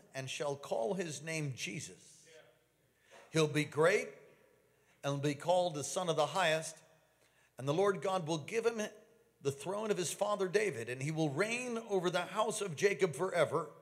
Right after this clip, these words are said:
and of his kingdom there will be no end.' Then Mary said to the angel, 'How can this be, since I do not know a man?'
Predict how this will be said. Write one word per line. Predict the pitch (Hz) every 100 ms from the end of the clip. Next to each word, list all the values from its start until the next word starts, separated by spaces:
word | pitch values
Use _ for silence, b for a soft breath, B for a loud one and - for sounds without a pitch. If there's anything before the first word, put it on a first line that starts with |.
| - B B B B B
and | 160 165
of | 190 170
his | 185 -
kingdom | - 233 226 220
there | 190 180
will | 185 190
be | 151 185
no | 180 180
end.' | 190 185 120 - - - b b b b b
Then | 127 135
Mary | 156 170 156
said | 156 - 185 160
to | -
the | 147
angel, | 160 165 151 147
'How | 226
can | 254 262
this | 220 151
be, | 151 202 147 139 156 - - _ _ _ _ _
since | - 170 160
I | 170
do | 185 160 220
not | 208 185
know | 196 196
a |
man?' | 185 190 165